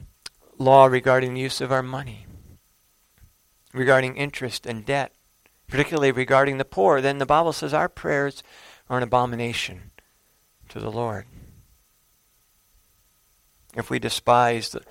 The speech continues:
the word of God concerning raising our children,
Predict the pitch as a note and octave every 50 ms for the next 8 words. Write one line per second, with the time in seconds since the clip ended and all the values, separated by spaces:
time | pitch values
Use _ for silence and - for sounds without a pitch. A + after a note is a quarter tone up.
0 | _ _ _ _ - B2 A#2 A#2+ B2 B2 A#2+ B2 - - - A#2+ A#2 A2+ A2+ A2+
1 | A2 A2+ - _ _ _ _ _ _ _ - - A#2 A2+ - - B2 A#2+ A#2 A2+
2 | A2+ A2+ A#2 A#2 A2+ B2 B2 A#2+ A#2 A#2 A#2+ - - - D#3 D3+ D3 B2+ A#2+ A2
3 | G2+ G2+